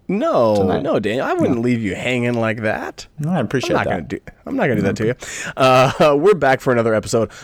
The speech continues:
Speaker 1: on the Locked On Podcast Network, Locked On Bulldogs. Uh, and we're here to talk all things Georgia football and basketball. We got a game against Auburn coming up this weekend. Again, if you've lived under a rock or in a cave, you're probably Dan's
Speaker 2: You're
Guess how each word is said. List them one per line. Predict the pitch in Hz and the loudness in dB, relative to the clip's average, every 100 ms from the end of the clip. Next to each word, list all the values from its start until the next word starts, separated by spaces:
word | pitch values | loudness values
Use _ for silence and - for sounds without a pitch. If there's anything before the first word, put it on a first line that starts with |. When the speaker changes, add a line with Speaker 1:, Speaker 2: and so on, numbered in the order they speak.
| - | -2
Speaker 1:
on | 135 123 | 0 2
the | |
Locked | 104 104 95 | 2 0 -2
On | 101 90 | -6 -6
Podcast | 101 92 90 - 92 90 - - | -4 -4 -4 -4 -4 -4 -6 -4
Network, | 117 123 120 120 117 | -2 0 0 -2 -2
Locked | 110 101 | -4 -2
On | 101 98 | -2 -2
Bulldogs. | 117 117 113 107 - - - 113 | 0 0 -2 -4 -12 -16 -8 -2
Uh, | 113 107 | 0 2
and | 131 | 2
we're | 139 | 2
here | 180 208 | 2 0
to | - | 0
talk | 107 113 - | 0 0 0
all | 120 117 | -2 -2
things | 113 120 110 98 | -2 -2 -2 -4
Georgia | 104 107 101 98 87 - _ - | -2 -2 -2 -4 -6 -14 _ -4
football | 170 139 127 120 117 - | -2 0 0 0 -4 -8
and | 104 98 | -6 -2
basketball. | 101 98 107 113 | -2 -2 -2 -2
We | |
got | 151 104 | 0 -2
a | |
game | 90 92 87 | -2 -8 -6
against | 82 82 - | -8 -8 -6
Auburn | 110 104 107 101 98 | -4 -2 -2 -4 -6
coming | - 107 98 | -6 -4 -2
up | 101 98 - _ _ _ _ - - | -4 -6 -18 _ _ _ _ -14 -4
this | 127 110 | -2 -2
weekend. | 117 110 120 117 | -2 -2 -2 -2
Again, | 104 101 101 104 101 - - - | -4 -2 -2 -2 -6 -16 -20 -10
if | 98 98 | -8 -6
you've | 98 92 98 | -6 -6 -6
lived | 98 | -4
under | 98 92 90 | -4 -4 -2
a | |
rock | 90 87 - | -2 -4 -8
or | |
in | 90 | -10
a | |
cave, | - 151 143 147 143 135 - - - - | -4 0 2 2 0 -4 -14 -20 -16 -6
you're | 95 95 104 107 110 110 110 - - | -2 0 0 0 0 -2 -4 -8 -6
probably | 110 120 113 | -4 -2 -4
Dan's | 107 113 117 120 120 - - | -2 -2 0 -2 -2 -2 -2
Speaker 2:
You're | 113 | -2